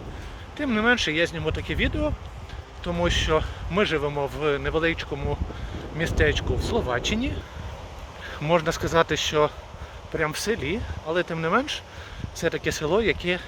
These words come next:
як ніби там четверте поселення за розмірами в Україні. І тому насправді буде цікаво порівняти ціни,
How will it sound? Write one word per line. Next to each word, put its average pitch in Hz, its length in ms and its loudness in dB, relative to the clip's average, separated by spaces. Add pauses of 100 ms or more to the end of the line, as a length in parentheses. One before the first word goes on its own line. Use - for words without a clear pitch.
(160)
як 139 200 0
ніби 151 300 0 (880)
там 131 160 -4
четверте 147 600 0 (920)
поселення 147 680 2
за 123 400 0
розмірами 131 640 0 (720)
в 135 40 -6
Україні. 131 600 0 (1400)
І 175 160 -2
тому 180 400 0 (840)
насправді 143 520 0
буде 143 240 2
цікаво 143 440 0
порівняти 143 520 0
ціни, 123 420 -4